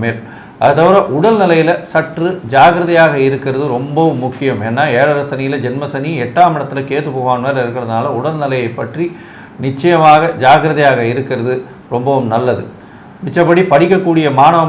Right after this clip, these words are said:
மாணவியர்கள் வெளிநாடு போகணும்னு பார்த்துட்டு இருக்கிறவர்களுக்கு நிச்சயமாக கிடைக்கும். உ-, உடல் உழைப்பு கொஞ்சம் அதிகமாகவே இருக்கும். உங்களுடைய ஏழரை சனி நடக்கிறதுனால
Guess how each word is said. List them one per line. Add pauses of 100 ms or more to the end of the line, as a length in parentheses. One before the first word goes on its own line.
மாணவியர்கள்
வெளிநாடு (100)
போகணும்னு
பார்த்துட்டு
இருக்கிறவர்களுக்கு
நிச்சயமாக
கிடைக்கும். (360)
உ-, (140)
உடல்
உழைப்பு
கொஞ்சம்
அதிகமாகவே
இருக்கும். (1120)
உங்களுடைய (680)
ஏழரை
சனி (140)
நடக்கிறதுனால